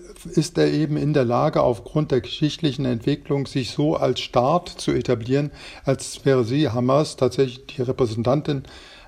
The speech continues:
einer staatlichen Einheit, einer staatlichen Idee und verpflichtet dann die Bevölkerung auf diesen Staat und damit auf sich selbst. Und zudem gelingt es Hamas,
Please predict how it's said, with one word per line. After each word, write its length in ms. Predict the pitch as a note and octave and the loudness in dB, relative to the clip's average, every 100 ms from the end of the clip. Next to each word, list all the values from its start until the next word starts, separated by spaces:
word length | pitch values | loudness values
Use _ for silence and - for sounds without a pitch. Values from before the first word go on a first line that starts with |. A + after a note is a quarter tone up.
| - | -4
einer 300 | C#3 C3 B2+ | -2 0 -2
staatlichen 680 | - C3+ C#3 C#3+ - B2+ | 0 0 2 -2 -4 -4
Einheit, 500 | B2+ C3+ D3 D3+ D3 | -2 -2 0 -2 -4
einer 220 | B2+ A#2 G#2 | -4 -4 -2
staatlichen 500 | B2 A#2+ C3 A2 A#2+ | -2 -2 -4 -6 -6
Idee 540 | A2+ A2 C3 D3+ D#3 | -6 -2 0 2 0
und 240 | D3 A#2+ | -2 -4
verpflichtet 520 | - A2 D3+ D#3 - B2+ | -2 -2 -2 -2 -2 0
dann 140 | B2+ | 0
die 60 | B2 | -2
Bevölkerung 540 | B2 - C#3+ C#3+ C#3 | -4 0 0 0 4
auf 180 | C#3 C3 | 4 2
diesen 240 | C3 B2 | -2 -2
Staat 400 | - C#3 D#3 D#3+ - - - | 0 2 2 0 -10 -12 -4
und 160 | C3+ | 2
damit 180 | C#3 D3 | 2 4
auf 160 | C#3+ - | 0 -2
sich 200 | D3 - | -6 2
selbst. 460 | E3 A2+ - - - - - - - - | 2 2 -4 -18 -20 -20 -20 -20 -14 -2
Und 420 | C#3 C3 - - _ | 0 0 -6 -18 _
zudem 460 | - B2+ B2+ C#3+ E3 | -4 2 4 4 2
gelingt 420 | A#2+ B2+ F#3+ F#3+ | 2 2 2 2
es 260 | F#3 - - | 0 0 -2
Hamas, 600 | C#3+ C#3 C#3 C#3 - | 0 0 0 -2 -8